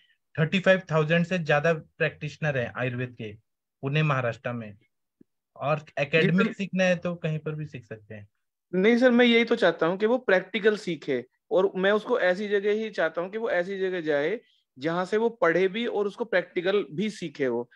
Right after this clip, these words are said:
Speaker 1: हाँ।
Speaker 2: क्योंकि अगर हम नॉर्थ इंडिया में करते हैं तो वो ना तो वो वहाँ पे पढ़ाई अच्छी है और ना ही प्रैक्टिकल वो ज्यादा सिखा पाते हैं,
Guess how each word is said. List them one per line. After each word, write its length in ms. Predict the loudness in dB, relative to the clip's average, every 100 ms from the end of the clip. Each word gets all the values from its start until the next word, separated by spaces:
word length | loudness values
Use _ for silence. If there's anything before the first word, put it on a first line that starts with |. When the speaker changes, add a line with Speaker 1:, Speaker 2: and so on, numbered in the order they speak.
| -8
Speaker 1:
हाँ। 200 | -6 -2
Speaker 2:
क्योंकि 200 | 2 4
अगर 200 | 4 2
हम 120 | 0
नॉर्थ 300 | -2 0 -2
इंडिया 260 | -2 0
में 140 | 0 -2
करते 240 | -2 -2
हैं 100 | -4
तो 80 | -4
वो 180 | -6 -6
ना 260 | -8 -4 -4
तो 120 | -2
वो 160 | -2 -2
वहाँ 220 | -4 -6
पे 160 | -8
पढ़ाई 340 | -6 -4 -2 -2
अच्छी 380 | -2 -6 -8 -6
है 160 | -6
और 380 | -8 -16 _ -2
ना 80 | 2
ही 80 | 2
प्रैक्टिकल 500 | 4 2 0 -2 0
वो 120 | 0
ज्यादा 200 | 2 0
सिखा 320 | -2 -8 -6
पाते 300 | -4 -6 -6
हैं, 180 | -10